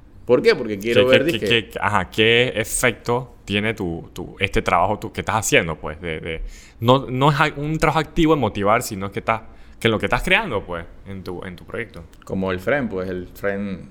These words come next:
Speaker 1: Dazac, el, el man llegó y vaina a una sesión de fotos
Speaker 2: Ah, sí.
Speaker 1: por ahí que teníamos en una producción. Man llegó, lo choteé, o sea, trabajamos juntos, lo vi, o sea, y, y nada, pues, es como que tú convives con una persona que tiene un talento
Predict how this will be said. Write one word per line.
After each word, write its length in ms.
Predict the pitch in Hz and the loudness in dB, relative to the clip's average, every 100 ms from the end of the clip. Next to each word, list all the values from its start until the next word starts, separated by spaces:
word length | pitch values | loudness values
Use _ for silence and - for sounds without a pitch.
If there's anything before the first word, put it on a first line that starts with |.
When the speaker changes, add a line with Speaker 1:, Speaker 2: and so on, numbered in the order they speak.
| - | -10
Speaker 1:
Dazac, 500 | - 90 - 123 95 | -4 -2 0 0 0
el, 280 | 92 87 90 | -4 -6 -8
el 80 | 87 | -8
man 200 | 92 104 | -6 -2
llegó 480 | 110 110 113 113 | 0 0 0 -2
y 60 | 113 | -2
vaina 400 | 113 113 113 113 | -2 -2 -4 -4
a 100 | 98 | -4
una 180 | 98 110 | -6 -8
sesión 320 | 107 - 104 | -10 -8 -4
de 100 | 107 | -4
fotos 340 | 104 117 98 117 | -2 -2 0 -2
Speaker 2:
Ah, 20 | |
sí. 60 | |
Speaker 1:
por 120 | 104 90 | 0 0
ahí 320 | 90 107 110 | 0 -2 -2
que 300 | 120 113 95 | 0 0 -2
teníamos 640 | 90 90 104 107 107 95 | -6 -8 -6 -4 -4 -6
en 120 | 90 95 | -8 -6
una 180 | 104 | -4
producción. 640 | 107 98 87 90 120 123 127 - - - - - | -2 -2 -2 -4 -2 -2 -4 -12 -20 -20 -20 -6
Man 180 | 90 90 | -2 2
llegó, 420 | 95 101 123 143 | 4 4 6 6
lo 120 | 139 | 4
choteé, 500 | 117 92 90 120 135 | 0 -4 -2 2 2
o 60 | 123 | 2
sea, 180 | - 98 | -2 -4
trabajamos 640 | 90 90 92 110 110 113 | -2 -2 -2 -2 -2 -2
juntos, 420 | 127 139 120 123 | -4 -4 0 0
lo 220 | 107 92 | 0 -2
vi, 240 | 101 131 127 | -2 -2 -2
o 100 | 101 | -2
sea, 320 | 107 98 85 - - - - - - | -2 -2 -2 -10 -20 -20 -20 -20 -12
y, 420 | - 110 107 110 107 | 0 2 2 0 2
y 40 | |
nada, 440 | 104 170 123 95 | 4 4 4 0
pues, 200 | 87 98 | -2 -2
es 120 | 104 101 | -2 -4
como 280 | 135 127 | -4 -4
que 160 | 101 92 | -2 -4
tú 420 | 92 123 127 120 - | -2 -4 -4 -6 -4
convives 580 | 120 120 151 131 120 | -2 0 0 0 0
con 140 | 117 101 | -2 -4
una 180 | 110 120 | -4 -4
persona 400 | 104 98 110 113 | -6 -6 -6 -4
que 140 | 101 | -6
tiene 180 | 101 107 | -4 -6
un 140 | 113 | -4
talento 640 | 110 110 120 107 104 107 | -2 0 0 -4 -4 -6